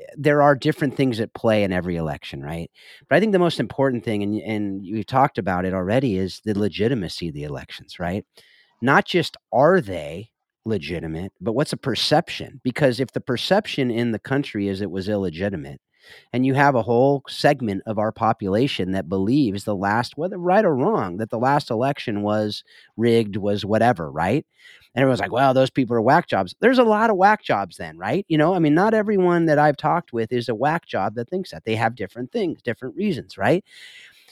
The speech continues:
So the point is, though, that they feel it's illegitimate. When they feel it's illegitimate, that takes away from the stability of our country, right? That takes away from the stability of the rule of law.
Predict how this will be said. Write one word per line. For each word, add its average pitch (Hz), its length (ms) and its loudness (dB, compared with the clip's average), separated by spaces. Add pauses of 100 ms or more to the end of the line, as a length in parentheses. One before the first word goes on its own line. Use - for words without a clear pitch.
(220)
So 190 220 2
the 151 100 0
point 269 420 4
is, 101 200 -2
though, 98 280 -2
that 110 180 -2
they 190 160 6
feel 131 340 0
it's 123 160 -2
illegitimate. 123 580 0
When 127 160 0
they 190 140 6
feel 160 220 4
it's 135 140 -2
illegitimate, 127 600 0
that 123 200 2
takes 127 300 -2
away 127 320 2
from 113 400 -2
the 101 80 -4
stability 113 720 0
of 101 120 -4
our 95 120 -4
country, - 460 -8 (640)
right? 107 200 2
That 135 180 2
takes 151 300 0
away 127 280 2
from 113 220 -2
the 110 80 -2
stability 117 720 2
of 104 200 -4
the 107 100 -4
rule 110 260 -2
of 90 140 -6
law. 120 320 -4